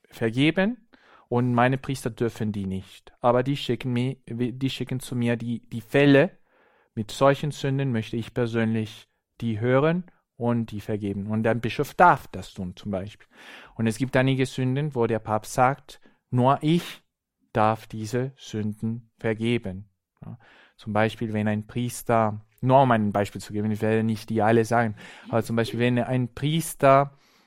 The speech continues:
das Beichtgeheimnis verrät und er sagt, ja, diese Person hat das gesagt. So, es ist das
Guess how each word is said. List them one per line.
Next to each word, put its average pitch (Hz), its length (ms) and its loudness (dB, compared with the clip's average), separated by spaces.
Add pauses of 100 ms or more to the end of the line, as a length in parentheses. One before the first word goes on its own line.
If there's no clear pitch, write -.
(220)
das 120 180 2
Beichtgeheimnis 123 1160 2
verrät 113 640 0 (760)
und 113 160 0
er 113 140 2
sagt, 117 440 0 (360)
ja, 120 140 0
diese 185 360 -4
Person 139 420 0
hat 127 160 -4 (100)
das 113 300 -2
gesagt. - 540 -10 (680)
So, - 180 -8
es 113 140 -8
ist - 180 -12 (520)
das - 400 -6